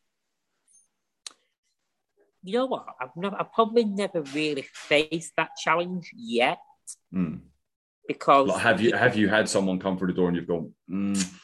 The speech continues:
Speaker 2: I don't know if I can work with you"?
Speaker 1: Um, no.
Speaker 2: No?
Speaker 1: Not yet.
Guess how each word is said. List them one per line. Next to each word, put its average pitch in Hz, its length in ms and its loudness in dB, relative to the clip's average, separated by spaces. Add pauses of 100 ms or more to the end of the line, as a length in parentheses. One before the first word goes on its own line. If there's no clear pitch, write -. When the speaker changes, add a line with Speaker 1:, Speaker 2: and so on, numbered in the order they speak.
(340)
Speaker 2:
I 90 60 -6
don't 95 300 0
know 90 140 0
if 87 100 -4
I 90 120 -4
can 85 120 -8
work 85 320 -4 (600)
with 85 240 -6
you"? - 260 -8 (100)
Speaker 1:
Um, 202 640 2
no. 226 360 0 (760)
Speaker 2:
No? 101 100 -2
Speaker 1:
Not 123 200 -4
yet. 165 280 0